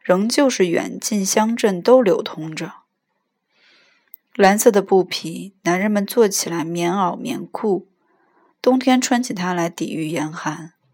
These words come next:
红色的布匹，则做成大红袍子，给十八九岁的姑娘穿上，让她去做新娘子。总之，除了染缸房子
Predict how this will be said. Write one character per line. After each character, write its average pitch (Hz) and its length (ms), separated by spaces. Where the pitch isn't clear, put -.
红 180 260
色 254 180
的 208 100
布 170 200
匹， 170 400
则 220 200
做 247 200
成 185 380
大 208 160
红 185 200
袍 - 280
子， - 320
给 165 120
十 - 160
八 240 220
九 156 220
岁 175 160
的 170 100
姑 240 220
娘 208 180
穿 160 260
上， - 320
让 180 200
她 180 140
去 175 180
做 165 160
新 175 280
娘 165 320
子。 - 240
总 170 220
之， 226 440
除 - 140
了 269 120
染 202 220
缸 208 200
房 175 320
子 185 300